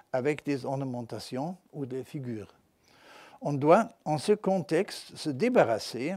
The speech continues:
du concept moderne de la décoration de pure forme, mais suivre la conception antique du decorum, qui signifie un ornement adapté dans sa signification. Le coffre en or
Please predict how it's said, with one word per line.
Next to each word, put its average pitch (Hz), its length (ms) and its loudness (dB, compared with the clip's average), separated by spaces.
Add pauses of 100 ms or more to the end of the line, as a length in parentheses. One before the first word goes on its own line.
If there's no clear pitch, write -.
(100)
du 143 160 -4
concept 143 600 -4
moderne 123 580 -2 (460)
de 139 60 -2
la 143 160 4
décoration 135 920 -2
de 135 80 -6
pure 156 380 -2
forme, 226 460 -2 (680)
mais 143 100 2
suivre 196 580 -2
la 147 140 4
conception 165 720 -4
antique 160 400 -6 (100)
du 135 240 -4
decorum, 139 720 0 (880)
qui 202 160 0
signifie 214 680 2
un 143 200 -4
ornement 175 520 0
adapté 135 560 -2 (580)
dans 160 180 0
sa 151 180 0
signification. 151 840 -6 (1300)
Le 139 80 0
coffre 180 500 6 (140)
en 127 180 -2
or 175 300 4